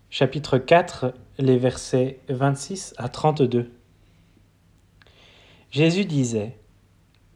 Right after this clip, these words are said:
Il en est du royaume de Dieu comme d'un homme qui jette la semence en terre. Qu'il dorme ou qu'il soit debout, la nuit et le jour, la semence germe et grandit,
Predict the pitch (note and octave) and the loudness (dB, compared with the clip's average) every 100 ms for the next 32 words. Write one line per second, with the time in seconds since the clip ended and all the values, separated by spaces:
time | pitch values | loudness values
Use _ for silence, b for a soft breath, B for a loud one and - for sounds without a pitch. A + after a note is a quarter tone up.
0 | _ _ - C#3 D3 F3 E3+ D#3 D3 C3+ | _ _ 0 4 6 4 4 4 6 6
1 | E3+ F3+ D#3+ B2+ A#2+ D3 F3 F3+ F3+ B2+ | 6 4 4 2 2 2 4 2 2 0
2 | B2+ A#2 A#2 C3 F3 G#3 A3 b b b | 2 2 2 2 2 0 -6 b b b
3 | - C3 A#2 - - F#3+ - C3 C#3+ E3 | -6 -2 2 2 2 0 2 0 2 0
4 | D#3 C3 B2+ B2 A2 G#2+ A2 - - _ | -2 -4 -2 -2 -2 -2 -8 -18 -20 _
5 | _ _ _ _ _ _ _ _ _ _ | _ _ _ _ _ _ _ _ _ _
6 | _ - C#3 B2+ D3+ G3 F#3 C#3 B2 - | _ -4 0 6 8 8 6 2 -2 -10
7 | _ - B2+ B2+ - B2+ A#2 B2 A#2+ E3 | _ -6 -2 -4 -2 -2 0 0 0 -4
8 | A3 - _ _ _ _ _ _ _ - | -6 -12 _ _ _ _ _ _ _ 2
9 | C#3+ D3 F3 G3+ F#3+ D3+ C#3 D#3+ G#3+ A3+ | 4 6 4 4 6 4 2 4 6 6
10 | - C3+ C3 C#3+ C#3+ D#3 D3+ C#3+ A#2 D#3 | 4 -4 0 2 2 2 2 2 2 2
11 | G3+ E3 C3 B2+ D3+ C#3+ B2+ C3+ | 4 4 0 0 0 0 -2 -4